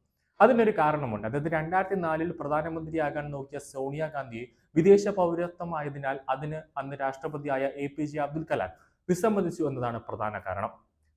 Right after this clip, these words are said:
പിന്നാക്ക വിഭാഗക്കാരായ രാംനാഥ് കോവിന്ദിനെ രാഷ്ട്രപതിയാക്കിയത്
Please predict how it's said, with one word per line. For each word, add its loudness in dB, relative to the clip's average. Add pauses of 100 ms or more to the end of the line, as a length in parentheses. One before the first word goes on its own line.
പിന്നാക്ക 6
വിഭാഗക്കാരായ 4 (280)
രാംനാഥ് 2
കോവിന്ദിനെ -2 (200)
രാഷ്ട്രപതിയാക്കിയത് -2